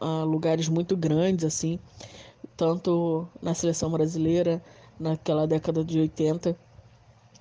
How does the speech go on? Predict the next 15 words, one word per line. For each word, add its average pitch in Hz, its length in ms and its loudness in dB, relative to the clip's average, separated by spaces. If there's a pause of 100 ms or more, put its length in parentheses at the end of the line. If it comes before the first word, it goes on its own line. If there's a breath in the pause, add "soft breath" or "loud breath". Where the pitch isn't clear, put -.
(140)
fez 175 340 0
história 170 680 2
junto 165 320 -4
com 165 180 -6
grandes 170 320 -2
outros 175 340 0
nomes 165 300 -2
da 165 100 0
equipe 165 280 -2
do 175 60 -8
Flamengo. 160 520 -4 (480 loud breath)
Zico 165 320 -2
aí 165 80 0
que 165 160 -6
marcou 165 640 -2